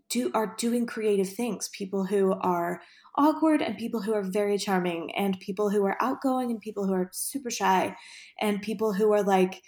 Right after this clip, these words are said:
you know, just every type of personality,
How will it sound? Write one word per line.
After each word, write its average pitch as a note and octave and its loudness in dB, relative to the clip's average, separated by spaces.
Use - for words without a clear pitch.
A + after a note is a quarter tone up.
you A#3 0
know, G3+ 2
just G3+ -4
every G#3+ 0
type G3+ -2
of F#3 -4
personality, F#3 0